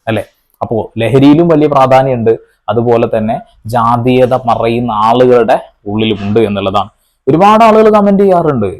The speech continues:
"ഇവിടെ ഇപ്പോ ജാതീയയുടെ ചിന്തകളൊന്നും ഇല്ലല്ലോ" എന്നുള്ളത്. എന്നൊരു കാര്യം ചോദിക്കട്ടെ, നിങ്ങൾ എന്തിനാണ് എൻ എസ് എസിലും അതല്ലേ എസ് എൻ ഡി പി പോലെയുള്ള സംഘടനകളിലൊക്കെ ഭാഗമാവുന്നത്?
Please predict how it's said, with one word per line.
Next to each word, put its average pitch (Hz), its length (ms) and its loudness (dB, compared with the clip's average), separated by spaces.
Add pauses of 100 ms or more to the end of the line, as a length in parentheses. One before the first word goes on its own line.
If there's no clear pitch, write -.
(140)
"ഇവിടെ 135 240 2
ഇപ്പോ 143 340 -2
ജാതീയയുടെ 131 520 0
ചിന്തകളൊന്നും 127 600 -2
ഇല്ലല്ലോ" 107 360 0
എന്നുള്ളത്. 92 380 -10 (600)
എന്നൊരു 151 300 2
കാര്യം 123 240 2
ചോദിക്കട്ടെ, 107 480 -4 (260)
നിങ്ങൾ 202 180 2
എന്തിനാണ് 117 800 0 (420)
എൻ 139 300 2
എസ് 151 160 -2
എസിലും 101 640 -4
അതല്ലേ 123 320 0
എസ് 143 260 -2
എൻ 156 140 0
ഡി 143 60 2
പി 143 140 -2
പോലെയുള്ള 117 420 -2
സംഘടനകളിലൊക്കെ 117 760 -2
ഭാഗമാവുന്നത്? 101 800 -2